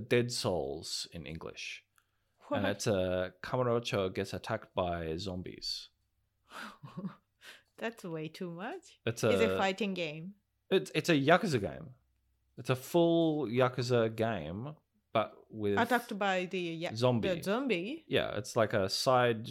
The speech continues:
Speaker 2: Post-
Speaker 1: fantasy story.
Speaker 2: Post-apocalypse?
Speaker 1: Yeah.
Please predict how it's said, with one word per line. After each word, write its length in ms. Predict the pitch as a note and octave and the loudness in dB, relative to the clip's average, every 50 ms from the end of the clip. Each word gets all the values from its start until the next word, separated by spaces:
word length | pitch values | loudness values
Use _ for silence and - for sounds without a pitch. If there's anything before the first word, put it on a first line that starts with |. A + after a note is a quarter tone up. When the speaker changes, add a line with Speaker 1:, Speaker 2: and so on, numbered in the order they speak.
| A2+ - _ _ _ _ _ _ _ _ _ - - - - - _ _ _ - | -14 -16 _ _ _ _ _ _ _ _ _ -20 -20 -20 -20 -20 _ _ _ -12
Speaker 2:
Post- 280 | - - A#3+ A#3 A#3+ | -6 -2 -2 0 2
Speaker 1:
fantasy 480 | A#3 C3 A#2+ A#2+ C#3 C3 - - G#2 F#2 | 4 4 4 4 2 2 0 0 0 -2
story. 380 | F#2 - - G#2+ D#2+ C2+ - - - - _ _ | -2 -4 -4 -4 -4 -4 -6 -8 -14 -20 _ _
Speaker 2:
Post-apocalypse? 1400 | - A#3+ A3 A3 G#3+ - A#3 - - - F#3 - - - G#3 G3+ - A#3+ A3 A3+ C4 C4 - - - - - - - | -4 -4 -2 -2 -4 -6 -8 -8 -4 -4 -4 -4 -4 -8 -10 -6 -6 -6 -4 -6 -6 -10 -12 -14 -14 -14 -12 -4 0
Speaker 1:
Yeah. 160 | F#3+ D#3+ - | 2 2 2